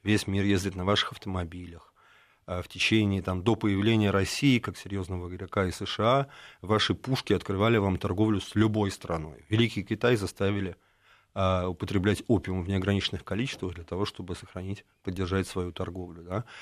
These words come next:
А пятьсот лет силового доминирования в мире, согласитесь, это формирует характер.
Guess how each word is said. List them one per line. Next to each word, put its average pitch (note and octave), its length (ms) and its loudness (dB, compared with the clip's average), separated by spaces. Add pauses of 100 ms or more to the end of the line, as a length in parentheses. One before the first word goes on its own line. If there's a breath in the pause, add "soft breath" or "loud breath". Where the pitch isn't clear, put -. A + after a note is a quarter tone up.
(340 loud breath)
А F#2 220 2
пятьсот - 420 4
лет A#2+ 220 4
силового G#2 420 4
доминирования F#2+ 640 2
в D#2+ 60 -10
мире, G#2+ 320 4
согласитесь, F#2+ 580 -2
это G2 140 -2
формирует F#2+ 500 0
характер. - 500 -10